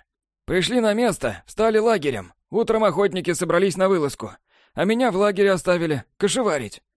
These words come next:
И строго-настрого запретили отходить. Я, конечно, возмущался. Как же так? Я же охотиться пришел, дескать, сам медведя хочу убить. Даже рогатку для таких дел смастерил из осины и велосипедной камеры.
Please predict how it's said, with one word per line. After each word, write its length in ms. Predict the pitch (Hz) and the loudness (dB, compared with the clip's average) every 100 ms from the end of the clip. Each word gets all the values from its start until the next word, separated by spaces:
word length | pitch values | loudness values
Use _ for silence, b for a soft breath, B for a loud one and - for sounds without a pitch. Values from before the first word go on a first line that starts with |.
| _ _ | _ _
И 140 | 180 208 | -2 0
строго-настрого 840 | 233 233 208 254 233 165 139 147 | 2 2 4 2 0 0 0 0
запретили 460 | 185 240 240 254 | 0 -2 -2 0
отходить. 580 | 240 - 220 143 123 - _ _ | 0 2 -2 -2 -6 -8 _ _
Я, 200 | 180 214 | 0 0
конечно, 440 | 220 220 226 180 208 | 0 -2 -2 -2 -2
возмущался. 800 | 208 226 214 233 151 127 - _ | 0 0 0 0 0 -4 -10 _
Как 200 | - 226 | -2 -2
же 120 | 139 185 | -2 -2
так? 320 | 294 240 - b b b | -2 -4 -10 b b b
Я 180 | 175 214 | -2 0
же 140 | 185 | 2
охотиться 480 | 202 208 226 202 208 | 0 2 2 2 -6
пришел, 440 | - 190 190 147 101 | -2 -2 0 -2 -4
дескать, 460 | - 208 - 180 - _ | 0 0 0 -6 -6 _
сам 300 | - 240 233 | -4 0 0
медведя 400 | 175 165 220 147 | -2 0 0 0
хочу 260 | 147 147 170 | -4 -2 0
убить. 380 | 196 190 - _ _ _ _ | 0 -2 -4 _ _ _ _
Даже 320 | - 175 196 226 | -4 -2 2 2
рогатку 460 | 233 185 196 233 | 2 2 2 0
для 140 | 202 214 | 2 2
таких 340 | 208 202 165 | 2 2 0
дел 220 | 151 180 | 2 2
смастерил 520 | 151 160 160 202 156 | 2 -4 0 2 2
из 100 | 160 170 | 2 0
осины 520 | 180 220 160 127 - | 0 0 0 -2 -6
и 140 | 147 190 | -2 2
велосипедной 680 | 220 226 220 - 180 208 | 2 2 -2 0 -2 -2
камеры. 460 | 175 151 139 135 | -2 -2 0 -4